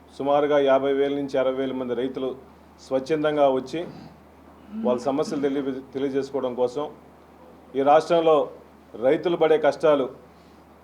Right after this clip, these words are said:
గతంలో జగన్మోహన్ గారి ప్రభుత్వంలో రైతులు రాజులుగా బతికారు, ఈ చంద్రబాబు నాయుడు గారి పరిపాలనలో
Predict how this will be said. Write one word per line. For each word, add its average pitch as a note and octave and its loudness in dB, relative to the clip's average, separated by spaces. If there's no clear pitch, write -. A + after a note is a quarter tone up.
గతంలో D#3 2
జగన్మోహన్ D#3 0
గారి D3 2
ప్రభుత్వంలో C#3+ 0
రైతులు C3+ 0
రాజులుగా C#3 2
బతికారు, C3+ -2
ఈ C3+ -2
చంద్రబాబు D#3 4
నాయుడు D#3 2
గారి D3+ 2
పరిపాలనలో C#3+ 2